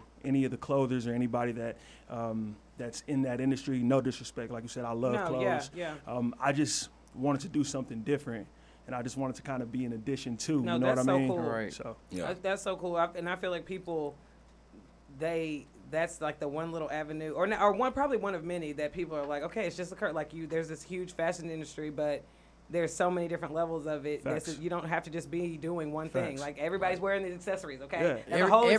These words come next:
Speaker 2: accessory store.
Speaker 3: Yeah.
Speaker 4: Right.
Speaker 3: Li-, the
Speaker 1: Straight
Speaker 3: thing
Speaker 1: up.
Speaker 3: that I like about accessories in general is, like, if you wanna dress down, you wanna dress up,
Speaker 2: Mm-hmm.
Speaker 3: like,
Speaker 2: Mm-hmm.
Speaker 3: you got the bracelet for that, you got the necklace for that, you got, you know what I'm saying?
Speaker 4: Right.
Speaker 3: That's what I appreciate about it.
Speaker 2: Yeah.
Speaker 1: An addition or accessory too, you know what I mean? Like,
Speaker 2: Yeah.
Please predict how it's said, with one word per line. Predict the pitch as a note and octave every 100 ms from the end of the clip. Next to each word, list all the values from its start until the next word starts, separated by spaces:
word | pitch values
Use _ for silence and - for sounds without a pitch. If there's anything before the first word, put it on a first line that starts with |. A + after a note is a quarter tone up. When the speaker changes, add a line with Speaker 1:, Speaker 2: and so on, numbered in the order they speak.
| G#3+
Speaker 2:
accessory | B3+ B3+ A#3+
store. | - B3+ A#3 C#3+
Speaker 3:
Yeah. | B2 C#3+ B2+
Speaker 4:
Right. | F#2 - - -
Speaker 3:
Li-, | D3+ G#3+
the |
Speaker 1:
Straight | D#3+ F3+
Speaker 3:
thing | C#4
Speaker 1:
up. |
Speaker 3:
that | F#3
I | E3+
like | F#3 D3+
about | C3 C3+ B2+
accessories | A2+ D3+ C#3+ C3+
in | A#2
general | A2+ C3+ A#2+
is, | A#2+
like, | A2+ G#2 G2+ - - - - -
if | C3
you | G#3+
wanna | F#3+
dress | D3 C#3 C3+
down, | C3+ D#3 D#3+ D#3 C#3+
you | B2+
wanna | D#3+ C#3+
dress | A#2+ C3 D3+
up, | E3
Speaker 2:
Mm-hmm. | F3+
Speaker 3:
like, | C3 B2 - -
Speaker 2:
Mm-hmm. | D3 D#3+ G3 A3+ -
Speaker 3:
you |
got | D#3 F3
the | D3
bracelet | D3+ F3+ F3+
for | F3+
that, | F3 F3+ E3+ C#3+
you |
got | D3 C#3
the | C3 B2
necklace | B2 F3+ F3 E3
for | E3
that, | D#3+
you | D#3+
got, | D3 C3 -
you | D#3+
know | F#3
what |
I'm |
saying? | F3 F3+ F3 E3+ -
Speaker 4:
Right. | E3+
Speaker 3:
That's | D#3 E3
what |
I | C#3+ C3+
appreciate | A2 B2+ A#2 G#2+
about | G2+ G2
it. | F#2+ - -
Speaker 2:
Yeah. | C3+ B2+ -
Speaker 1:
An | D3+
addition | D3+ B2+ E3 E3 E3
or | D3+ C#3+
accessory | C#3 D#3 D3+ C#3+ C#3
too, | C3+ D#3 C3+
you | B2
know | C3
what | C3
I |
mean? | C3 C#3 C#3 C3+
Like, | B2
Speaker 2:
Yeah. | A#2+